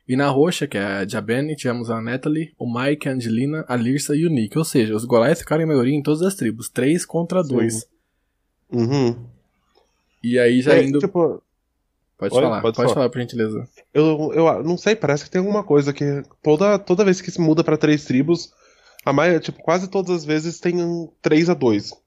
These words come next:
Speaker 1: Sim.
Speaker 2: na, nas tribos. Nunca tem uma tribo, tipo, cinco da mesma tribo, outra tem dois contra
Speaker 1: Será que deve ter alguma
Speaker 2: quatro,
Speaker 1: uma
Speaker 2: né?
Speaker 1: mecânica da produção em separar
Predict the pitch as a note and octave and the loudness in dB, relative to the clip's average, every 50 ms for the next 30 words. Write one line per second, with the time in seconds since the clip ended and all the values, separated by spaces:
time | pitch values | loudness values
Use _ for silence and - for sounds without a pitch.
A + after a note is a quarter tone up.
0 | _ _ - - - - C3 B2+ B2+ B2 C3 C3 B2+ B2 A#2+ A#2+ A#2+ A#2+ A#2+ B2 | _ _ -8 -4 0 2 2 2 2 0 0 2 4 4 4 4 4 2 2 4
1 | B2+ B2+ B2 - - C3+ B2+ A#2 A2 A#2 A2+ A#2 A#2+ A#2+ - - - _ _ _ | 2 2 2 0 0 0 0 2 0 -2 -4 -4 -8 -12 -14 -18 -20 _ _ _
2 | - - - C3+ D#3 F#3+ F#3 G3+ F#3+ F#3+ E3+ D#3+ D3+ D3+ - D3+ D#3 D3 D3 C#3+ | -18 -6 2 2 4 4 4 2 2 2 4 4 2 2 2 0 0 0 0 -6
3 | - C3+ - B2 - - C#3+ D3+ F3 - D#3+ C#3 - - B2 B2 B2+ A#2 B2 C3 | -6 -10 -10 -10 -6 -4 -2 -2 -2 -2 -4 -6 -6 -8 -2 0 2 4 4 4
4 | B2 B2+ A#2+ A#2 A#2+ A#2 C3 D#3+ D#3+ D3+ C#3+ C#3+ C#3 B2 B2 C3 B2+ C3 B2 - | 4 2 -2 -2 -2 0 0 0 0 0 0 0 2 2 2 2 2 0 2 2
5 | B2+ A#2+ A#2 A#2+ A#2 A#2 A#2 - - - A#2 A#2 A#2+ A#2 A#2 B2 C#3+ D3+ D3 C#3 | 2 4 4 2 0 -2 -4 -12 -16 -16 -8 0 2 4 6 6 4 4 2 0
6 | - - - - A#2 A2+ A#2 A2+ A2+ A2+ A#2 A#2 A#2 - - - _ _ _ _ | -4 -8 -6 -6 -4 0 2 4 4 4 2 0 -4 -16 -20 -20 _ _ _ _
7 | - - - F3 F3 D#3+ C3+ C3+ B2+ B2 - B2+ A#2 A#2 B2 A#2+ B2 C#3 - - | -16 -10 -4 -4 -2 0 0 0 0 0 0 0 0 0 0 0 0 0 0 -4
8 | B2 B2 B2 B2 B2 A#2 A2+ A#2 - B2+ B2+ B2 A#2 A#2 A#2 A#2 A2+ - A#2 A2 | -8 -6 -4 -4 -2 -2 -2 -2 -2 -4 -4 -4 -4 -4 -6 -6 -4 -6 -8 -8
9 | A2+ A2 - - C#3+ D3+ C3+ A#2+ A2+ - A#2 - - A2+ G#2+ A2 G#2+ G#2+ G#2 G#2+ | -8 -8 -8 -8 -6 -6 -6 -6 -6 -6 -8 -6 -6 -6 -4 -4 -6 -6 -8 -12
10 | A2+ | -14